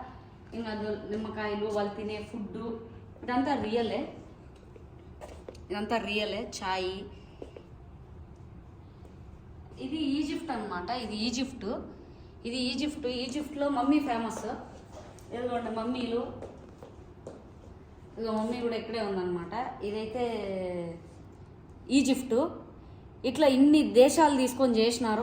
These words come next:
పాపం. రెండు నెలల నుంచి అయితే కష్టపడినారు, రెండు నెలల నుంచి కష్టపడితే ఫలితం ఈ విధంగా వచ్చింది. అయితే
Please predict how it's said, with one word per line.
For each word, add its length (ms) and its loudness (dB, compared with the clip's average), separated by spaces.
పాపం. 240 2
రెండు 200 6
నెలల 200 6
నుంచి 200 -4
అయితే 140 -2
కష్టపడినారు, 640 2
రెండు 180 2
నెలల 320 4
నుంచి 280 -4
కష్టపడితే 560 -2
ఫలితం 400 0
ఈ 120 2
విధంగా 340 0
వచ్చింది. 420 -2
అయితే 220 2